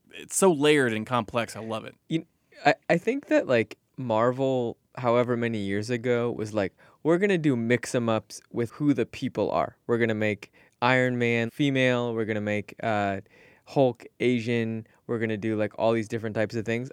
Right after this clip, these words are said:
Speaker 2: I think now they're mixing up their books and being like, "We're gonna make Hulk a horror movie.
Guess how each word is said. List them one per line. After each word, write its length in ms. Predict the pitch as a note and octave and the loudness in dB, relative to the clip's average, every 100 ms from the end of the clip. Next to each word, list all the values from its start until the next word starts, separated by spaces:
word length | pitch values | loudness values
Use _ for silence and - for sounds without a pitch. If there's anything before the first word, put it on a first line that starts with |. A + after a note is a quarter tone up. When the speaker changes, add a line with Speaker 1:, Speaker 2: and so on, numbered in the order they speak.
| - | -2
Speaker 2:
I 80 | |
think 180 | C3 G3+ | 0 0
now 340 | E3+ G#2+ G#2 A#2+ | 0 0 2 2
they're 160 | C3 | 0
mixing 580 | G#2+ G#2 G#2+ - - A#2 | -2 0 -2 -2 -2 0
up 260 | G#2+ G#2+ - - - | 0 -2 -4 -18 -6
their 140 | - A#2 | 0 2
books 340 | A2+ A#2 - | 2 0 0
and 120 | A2+ | -4
being 200 | G2+ G#2+ | -2 -2
like, 180 | G2+ G2+ _ | -4 -8 _
"We're 100 | F3+ | -2
gonna 160 | G#3+ G3 | 0 2
make 200 | C#3 - | 0 -2
Hulk 440 | - F3+ A3 - | 0 2 2 0
a 80 | - | -2
horror 320 | - A#2+ C3+ D#3+ | 0 2 4 4
movie. 420 | F#3 G3 B3 | 0 -2 -4